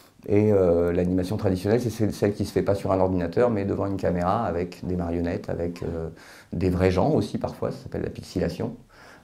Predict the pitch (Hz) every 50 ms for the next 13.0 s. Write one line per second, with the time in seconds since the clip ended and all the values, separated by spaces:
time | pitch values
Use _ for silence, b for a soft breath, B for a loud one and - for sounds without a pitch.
0 | B - - - - 90 - - - - - - 90 87 90 - - 82 82 85
1 | 92 95 90 90 90 90 87 85 - 90 90 92 98 104 95 87 87 87 87 87
2 | 87 87 90 - 92 98 101 104 - - - - 85 85 82 - 87 85 87 87
3 | 90 87 85 82 - - 90 87 87 85 - 87 87 85 82 87 95 - - -
4 | - 107 - B B B B B B B B B _ - - 87 90 90 90 85
5 | 82 - 78 80 - 82 85 85 82 - 90 90 87 85 82 82 - - - 87
6 | 87 85 85 85 87 87 90 87 87 87 - 87 87 - 92 90 90 92 95 92
7 | - 87 90 90 90 90 90 90 98 95 - - 90 90 98 104 110 113 107 95
8 | 90 87 87 85 85 - - 87 87 87 - 87 87 - - 87 85 87 87 85
9 | - - 85 82 85 87 101 95 90 87 87 87 87 87 85 87 87 87 90 87
10 | B B B B B B - 90 85 87 85 - - 92 90 90 - - - -
11 | - 85 87 95 104 107 107 104 98 90 82 82 82 78 - - - 95 - -
12 | - 95 - - - 85 85 85 - 73 76 80 82 - - - - - 76